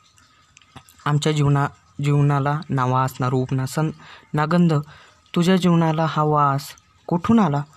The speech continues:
हा रंग कोणी दिला? सांग. श्यामचे आता राहावे ना. तो गंभीरपणे गहिवराने म्हणला, "माझ्या आईने हे देणे,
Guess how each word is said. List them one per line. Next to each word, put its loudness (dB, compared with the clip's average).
हा -2
रंग 2
कोणी 2
दिला? 0
सांग. 0
श्यामचे -2
आता -2
राहावे 0
ना. 0
तो 0
गंभीरपणे 0
गहिवराने 0
म्हणला, 0
"माझ्या 0
आईने 2
हे 2
देणे, 0